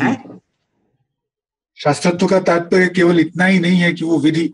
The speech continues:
Speaker 2: विधि, निश्चित रूप से विधि ही करे।
Speaker 1: हाँ, हाँ, हाँ।
Speaker 2: वो हित
Speaker 1: मतलब ये नहीं है कि
Speaker 2: शास्त्र
Speaker 1: आ-, आमने
Speaker 2: शासन
Speaker 1: अस्य
Speaker 2: करने से
Speaker 1: क्रियार्थत्वाद अनर्थक्य में तदर्थानाम। ये जो आपने बिल्कुल ही एक सपाट बयानी कर दी,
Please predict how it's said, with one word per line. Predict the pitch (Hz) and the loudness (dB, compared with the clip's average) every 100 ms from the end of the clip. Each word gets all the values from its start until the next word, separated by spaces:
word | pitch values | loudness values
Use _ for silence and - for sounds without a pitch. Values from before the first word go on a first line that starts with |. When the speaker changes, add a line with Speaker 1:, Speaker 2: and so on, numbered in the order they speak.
| - | -4
Speaker 2:
विधि, | 156 147 156 156 | -2 0 -2 -2
निश्चित | 147 - 165 | -4 -4 -4
रूप | 165 | -4
से | - 156 | -2 0
विधि | 131 127 | 0 -2
ही | 143 170 | -4 -4
करे। | 110 104 | -4 -4
Speaker 1:
हाँ, | 139 170 143 | 0 0 0
हाँ, | |
हाँ। | 110 104 92 80 71 - 143 | -2 -4 -6 -10 -16 -8 -4
Speaker 2:
वो | |
हित | 139 156 | -2 -2
Speaker 1:
मतलब | 170 165 | -2 0
ये | 175 | 0
नहीं | 175 | 0
है | 185 160 | -2 0
कि | 180 | 2
Speaker 2:
शास्त्र | 156 | 0
Speaker 1:
आ-, | 160 | -2
आमने | 156 151 160 | 0 0 0
Speaker 2:
शासन | 165 | 0
Speaker 1:
अस्य | 165 | 0
Speaker 2:
करने | 151 165 | 0 0
से | |
Speaker 1:
क्रियार्थत्वाद | 160 156 151 151 156 - 151 151 147 | 0 0 0 -2 -4 -2 -2 0 -2
अनर्थक्य | 147 147 143 143 135 143 | -4 -4 -6 -8 -6 -4
में | 139 | -4
तदर्थानाम। | 139 135 131 123 123 120 110 92 123 | -2 -2 -2 -4 -4 -4 -6 -8 -4
ये | 143 120 - _ _ - | -2 -2 -8 _ _ -6
जो | 139 | -2
आपने | 131 131 143 127 92 _ _ _ - | -2 -4 -6 -6 -10 _ _ _ -8
बिल्कुल | 139 143 151 | -6 -4 -2
ही | 151 | -2
एक | 139 | -2
सपाट | - 123 131 143 | -6 -6 -4 -4
बयानी | 131 123 123 147 | -4 -4 -2 -4
कर | 131 127 | -2 -2
दी, | 127 101 120 180 | -2 -2 -2 -2